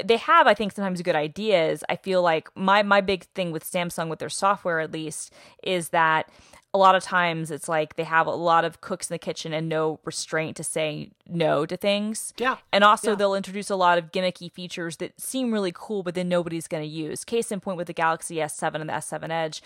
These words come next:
Speaker 1: there is this really cool feature. I'm not gonna lie. It is actually really cool where you can take kind of a three D panorama thing where you can literally kind of walk around a person or take a photo, and then you can tilt the phone back left and right and see, like,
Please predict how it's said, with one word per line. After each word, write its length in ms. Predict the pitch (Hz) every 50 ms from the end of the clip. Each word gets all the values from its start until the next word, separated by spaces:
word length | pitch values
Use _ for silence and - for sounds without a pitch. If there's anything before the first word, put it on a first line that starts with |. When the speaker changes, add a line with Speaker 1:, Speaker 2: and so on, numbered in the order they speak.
| - - - -
Speaker 1:
there 160 | 208 226 262
is 100 | 285 -
this 180 | 254 220 175 196
really 300 | 196 202 185 180 180 -
cool 220 | - - - 175 156
feature. 420 | - 165 156 - - - - -
I'm 140 | - 160 180
not 160 | 180 170 160 -
gonna 140 | 170 156
lie. 180 | 151 151 143 -
It 160 | - 156 165
is 100 | 175 165
actually 340 | 180 165 165 - - 175 170
really 200 | 160 160 160 156
cool 200 | - - 165 160
where 100 | 160 170
you 140 | 175 175 165
can 140 | - 185 175
take 320 | - - 185 180 175 - - _ _ _ _ _ _ _ _ _ _ _ _ _ _ - - - - -
kind 220 | - 208 208 208
of 60 | 190
a 60 | 175
three 280 | - _ - 190 190 185
D 140 | 180 175 170
panorama 580 | - - 175 170 165 160 156 160 156 156 156
thing 280 | 156 - - 143 - 151
where 80 | 160 165
you 120 | 170 156
can 140 | - 160 160
literally 260 | 170 170 165 160 156
kind 180 | - 170 160 165
of 80 | - _ - - - - _
walk 320 | 180 185 185 180 180 - 190
around 300 | 180 170 165 170 165 165
a 20 |
person 300 | - 180 170 - - 165
or 40 | 156
take 180 | - 170 160
a 40 | 165
photo, 460 | - - 170 170 170 160 151 147 151 - - - _ _ -
and 300 | 196 190 185 180 175 175
then 180 | 185 185 180 175
you 120 | 175 175
can 240 | - 190 175 165 160 - _ _ _ -
tilt 300 | - - 226 226 220 -
the 100 | 196 175
phone 340 | - 190 180 170 165 170
back 240 | 160 170 165 139 -
left 280 | 180 180 170 170 - 180
and 120 | 165 160
right 400 | 165 165 165 160 165 - - - - _ _ _ _ -
and 140 | 190 185 175
see, 600 | - - - - 208 190 190 180 175 170 170 156 - _ _ _ _ _ - 175 175 170 -
like, 180 | - 196 175